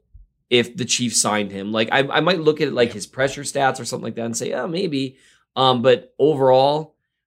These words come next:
Speaker 1: most of, that just depends on what games, 'cause again, there were, there was, like, a three or four game stretch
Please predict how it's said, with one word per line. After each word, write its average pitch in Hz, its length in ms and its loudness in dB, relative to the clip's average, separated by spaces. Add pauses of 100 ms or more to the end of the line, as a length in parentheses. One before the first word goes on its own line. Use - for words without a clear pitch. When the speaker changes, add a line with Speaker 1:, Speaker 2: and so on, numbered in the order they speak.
(120)
Speaker 1:
most 160 460 2
of, 151 180 -2
that 165 140 4
just 160 160 -4
depends 156 280 -2
on 143 80 -6
what 147 180 -10
games, 139 380 -2
'cause 107 180 -8
again, 117 360 -2
there 104 120 -2
were, 117 220 0
there 113 120 -6
was, 104 80 -8
like, 104 100 -8
a 98 40 -20
three 117 160 -8
or 117 40 -6
four 120 140 -6
game 101 200 -10
stretch 220 360 0